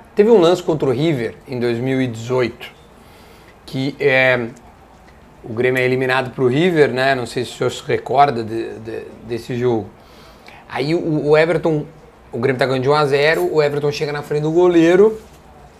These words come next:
e acho que ele cava e, e, e perde o gol. E aí eu tava conversando com ele, ele falou assim,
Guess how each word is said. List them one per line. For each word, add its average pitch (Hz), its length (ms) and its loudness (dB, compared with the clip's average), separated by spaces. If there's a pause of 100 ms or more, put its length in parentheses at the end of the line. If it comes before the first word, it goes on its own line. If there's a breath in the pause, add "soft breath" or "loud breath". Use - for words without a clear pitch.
(560)
e 123 80 -2
acho - 120 -6
que - 80 -2
ele 147 120 -2
cava 120 680 -2
e, 135 400 -8
e, 180 40 -4
e 175 40 -6
perde 165 380 2
o - 20 0
gol. - 220 -6 (500 loud breath)
E - 60 -8
aí 262 100 6
eu 240 100 8
tava 185 160 0
conversando 151 440 2
com 143 100 2
ele, 170 220 2
ele 131 240 -4
falou 143 140 2
assim, 143 360 -2